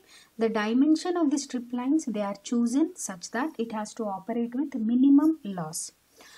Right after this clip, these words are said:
So even the higher order modes are also able to propagate, but the higher order modes can be propagated by ensuring or by selecting the dimensions of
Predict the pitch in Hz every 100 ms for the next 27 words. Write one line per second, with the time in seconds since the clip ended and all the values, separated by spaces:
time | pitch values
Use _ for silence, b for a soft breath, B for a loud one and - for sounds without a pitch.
0 | B - 247 254 254 247 262 302 311 320
1 | - 220 240 320 330 320 320 277 262 277
2 | 277 247 208 202 226 - 294 294 220 220
3 | 247 247 262 208 185 202 233 202 269 -
4 | B B B 220 226 240 - 190 220 302
5 | 311 302 294 240 226 269 - 277 254 247
6 | 240 226 208 220 214 233 262 254 220 226
7 | 226 196 220 - 262 254 262 285 285 -
8 | 208 214 220 220 - 208 220 233 - 285
9 | 277 233 190 185 202 220 - 247 269 202
10 | 208